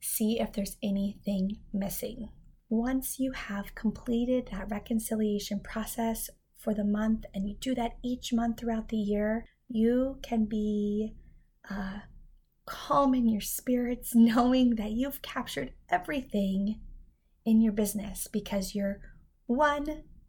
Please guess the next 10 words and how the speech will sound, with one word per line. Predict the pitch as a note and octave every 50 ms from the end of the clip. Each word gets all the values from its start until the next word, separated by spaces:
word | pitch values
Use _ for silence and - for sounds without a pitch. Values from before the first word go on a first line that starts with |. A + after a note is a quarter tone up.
| _ _ _ _ _ _ _ _ _ _ _ _ _ _ _
only | - D4+ D4+ D#4 D4 C#4+ D4 C#4+
using | C#4 B3 B3+ C4 C4 B3+ B3+ B3+ B3+ A#3+ A#3+
your | A3+ G#3 G3
business | F#3+ - A3+ A3+ A3 A#3+ A#3 A3 A3 -
bank | - A#3 A3 -
account | A3+ A3 - - A3+ -
or | G#3 G3
your | G3 G3+ F#3 - -
business | - A3+ A3+ A3+ A3+ A3 A3
credit | - - - A3 G#3 A3 A3+